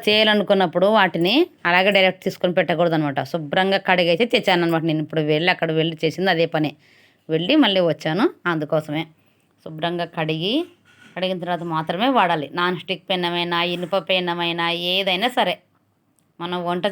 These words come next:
చేయలే, అది పక్కన పెట్టాము అంటే వాటిని శుభ్రంగా కడిగి మాత్రమే యూజ్ చేయాలి ఎప్పుడే కానీ.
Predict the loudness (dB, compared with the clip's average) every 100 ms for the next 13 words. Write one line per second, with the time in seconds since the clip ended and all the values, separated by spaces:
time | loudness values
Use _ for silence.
0 | 2 2 2 0 -2 -4 -4 -2 -2 0
1 | 0 -2 -2 0 0 0 -2 -4 -2 -2
2 | -2 -2 0 0 0 -4 -2 -4 0 -2
3 | -2 0 2 0 -2 -6 -4 -6